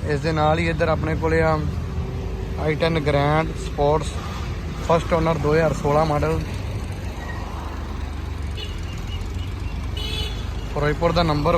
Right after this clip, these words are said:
ਫਸਟ ਓਨਰ, ਦੋ ਹਜ਼ਾਰ ਸੋਲਾਂ ਮਾਡਲ। Alto ਦੋ ਹਜ਼ਾਰ ਅੱਠ ਮਾਡਲ, ਫਿਰੋਜ਼ਪੁਰ ਨੰਬਰ,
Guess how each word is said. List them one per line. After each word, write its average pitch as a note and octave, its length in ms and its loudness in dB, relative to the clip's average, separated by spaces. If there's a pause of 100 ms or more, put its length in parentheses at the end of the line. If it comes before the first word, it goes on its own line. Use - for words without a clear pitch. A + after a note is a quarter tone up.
ਫਸਟ D#3 240 2
ਓਨਰ, D#3 280 4
ਦੋ D#3 180 6
ਹਜ਼ਾਰ D#3 260 8 (100)
ਸੋਲਾਂ D3 240 4
ਮਾਡਲ। B2+ 300 0 (3250)
Alto D#3+ 400 4
ਦੋ D3+ 200 4
ਹਜ਼ਾਰ D3+ 380 2 (320)
ਅੱਠ D3+ 160 -2
ਮਾਡਲ, D#3+ 400 0 (100)
ਫਿਰੋਜ਼ਪੁਰ - 680 0
ਨੰਬਰ, - 380 2